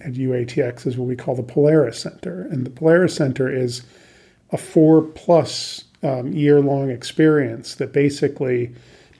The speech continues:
is about, let's call it vocational discernment and professional preparation under the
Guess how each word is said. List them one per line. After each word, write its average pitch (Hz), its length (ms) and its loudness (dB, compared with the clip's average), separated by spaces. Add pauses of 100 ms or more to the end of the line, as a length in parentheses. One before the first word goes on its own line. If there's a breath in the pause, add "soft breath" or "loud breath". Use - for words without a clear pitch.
(160)
is 143 220 0
about, 143 560 2 (220)
let's 139 140 -6
call 143 180 2
it 135 60 -2
vocational 135 680 0
discernment 143 800 -2 (260)
and 127 540 -4 (320)
professional 131 580 -2
preparation 127 1120 -2
under 143 320 4
the 131 180 -2